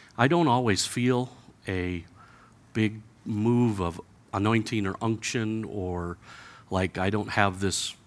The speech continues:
big flood of something that makes me pray in tongues. Uh, the Bible says the gift is subject to the,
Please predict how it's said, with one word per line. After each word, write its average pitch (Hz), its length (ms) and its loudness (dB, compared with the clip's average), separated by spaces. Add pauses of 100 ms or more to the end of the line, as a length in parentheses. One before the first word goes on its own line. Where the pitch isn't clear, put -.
(220)
big 104 240 0
flood 113 380 4
of 101 100 -2
something 107 560 -2 (360)
that 107 120 -2
makes 110 340 2
me 98 320 0 (140)
pray 104 260 2
in 87 140 -2
tongues. 87 480 -10 (640)
Uh, 101 180 2
the 92 80 -4
Bible 123 260 6
says 110 300 -2
the 107 80 -4
gift 120 380 -2 (160)
is 107 240 -2
subject 101 540 -4
to 101 100 -8
the, 90 160 -6